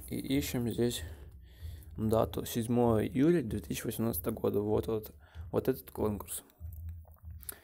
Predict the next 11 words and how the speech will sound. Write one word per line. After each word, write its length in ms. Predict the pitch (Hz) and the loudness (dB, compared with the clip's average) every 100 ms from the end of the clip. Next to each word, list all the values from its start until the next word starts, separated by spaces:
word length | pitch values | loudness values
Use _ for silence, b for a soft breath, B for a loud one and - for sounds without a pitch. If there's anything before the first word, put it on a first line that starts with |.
| B B B B - | B B B B -2
На 140 | 113 | 2
момент 500 | 117 135 151 143 131 - - _ _ - - - _ | 4 6 6 4 0 -8 -16 _ _ -20 -20 -20 _
итогов 580 | 131 120 139 139 113 - - b b b b b _ _ | 0 4 6 6 6 2 -10 b b b b b _ _
на 100 | - | 4
этом 300 | 120 120 113 | 4 6 2
кон-, 340 | 117 135 139 - | 4 4 4 0
на 100 | 123 | 2
этом 240 | 120 120 | 4 4
посте, 300 | 113 - 139 | 4 2 2
точнее, 380 | 135 120 113 107 | 2 0 -2 0
было 460 | 104 123 127 120 | 4 6 8 6